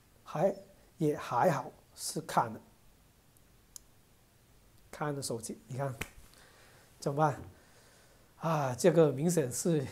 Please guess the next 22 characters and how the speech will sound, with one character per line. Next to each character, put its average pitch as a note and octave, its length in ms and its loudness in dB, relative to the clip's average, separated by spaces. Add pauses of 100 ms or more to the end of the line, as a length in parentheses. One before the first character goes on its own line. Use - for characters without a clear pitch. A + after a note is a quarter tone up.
(260)
愚 C3 380 -2
蠢 C#3 320 -4
啊！ A#2+ 100 -8 (920)
罗 D3+ 200 2
志 F3+ 180 4
祥， C#3+ 400 0 (1120)
你 E3+ 260 -4 (1040)
手 D#3 260 2
机， F#3 380 2 (1400)
用 G#3+ 180 6
苹 F#3+ 160 8
果 G3 160 10
手 D#3 160 0
机 F#3 140 2
都 - 280 2
不 F#3+ 180 0
是 F#3+ 220 2
有 D3+ 320 4 (500)
指 D#3 260 0
纹 D#3 180 2
的 G3+ 80 6
吗？ F#3+ 260 2